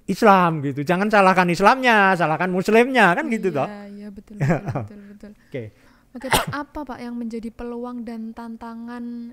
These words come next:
Speaker 2: dalam bekerja sebagai akuntansi forensik ini, Pak?
Speaker 1: Eh, ini sebenarnya kalau namanya, eh,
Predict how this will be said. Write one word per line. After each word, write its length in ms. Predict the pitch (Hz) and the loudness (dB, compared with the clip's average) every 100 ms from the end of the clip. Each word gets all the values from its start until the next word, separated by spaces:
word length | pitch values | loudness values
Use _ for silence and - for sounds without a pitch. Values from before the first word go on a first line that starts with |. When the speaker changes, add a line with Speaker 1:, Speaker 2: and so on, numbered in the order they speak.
| - | -16
Speaker 2:
dalam 320 | 220 226 226 220 | -12 -10 -10 -12
bekerja 400 | 220 220 208 233 | -14 -16 -14 -14
sebagai 560 | 233 214 214 220 226 | -12 -14 -12 -14 -14
akuntansi 880 | 220 214 226 214 220 214 - 214 214 | -18 -18 -18 -18 -18 -18 -18 -20 -20
forensik 560 | _ 214 214 208 - 214 _ | _ -20 -18 -18 -20 -20 _
ini, 160 | 214 226 | -20 -20
Pak? 80 | _ _ _ _ _ | _ _ _ _ _
Speaker 1:
Eh, 520 | 180 180 170 175 175 - _ _ _ _ _ 165 | -4 -2 -2 -4 -6 -10 _ _ _ _ _ -6
ini 160 | 202 | -6
sebenarnya 480 | 208 - 139 139 190 | -6 -6 -6 -4 -4
kalau 240 | 185 156 | -4 -6
namanya, 880 | 156 143 139 135 135 127 123 120 113 113 _ _ _ _ | -6 -8 -8 -8 -4 -2 0 0 -2 -6 _ _ _ _
eh, 480 | 131 127 123 117 | -4 -2 -2 -4